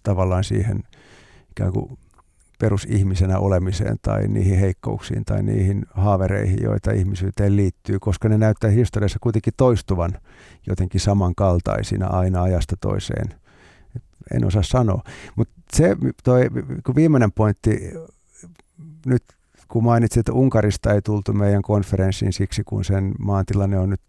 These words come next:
sillä tavalla hankala, että sieltä on vaikea lähteä, mm, järjestöihmisten tämmöisiin kansainvälisiin juttuihin. Sitten myöskään ei tultu Venezuelasta, jossa meillä on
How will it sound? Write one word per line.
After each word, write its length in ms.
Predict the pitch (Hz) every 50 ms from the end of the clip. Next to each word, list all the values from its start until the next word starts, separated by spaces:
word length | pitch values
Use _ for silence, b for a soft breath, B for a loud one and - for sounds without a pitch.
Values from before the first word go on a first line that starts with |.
| - - - - 113
sillä 220 | - 113 117 110
tavalla 260 | - 107 101 98 95
hankala, 280 | 98 101 98 - 95 92
että 100 | - -
sieltä 200 | 98 95 92 95
on 60 | 90
vaikea 360 | 101 98 92 - - 101 98
lähteä, 460 | 117 131 123 - - - 113 104 92 - B B B B B B B B B B B B B B B - 120
mm, 200 | 110 107 107 -
järjestöihmisten 1080 | 92 107 104 107 104 95 - - - 104 98 90 92 101 98 - - - 98 92 92 85 B B 104 95 B B B
tämmöisiin 380 | - 95 98 95 - 101 101
kansainvälisiin 760 | 98 104 98 95 - 98 98 90 95 92 92 - - 92 95
juttuihin. 540 | 101 98 - _ - 98 95 90 92 92 92 - B B B B B B -
Sitten 280 | 147 139 - 147 135 - _ _ _ _ - _ _ _ _ -
myöskään 360 | 120 131 127 - - 139 135
ei 60 | 135
tultu 260 | 127 147 131 139 139
Venezuelasta, 800 | 147 143 127 107 - - - 98 92 95 107 - - - - -
jossa 240 | 104 - - - 104
meillä 320 | 98 95 95 92 92 92
on 240 | 92 92 92 120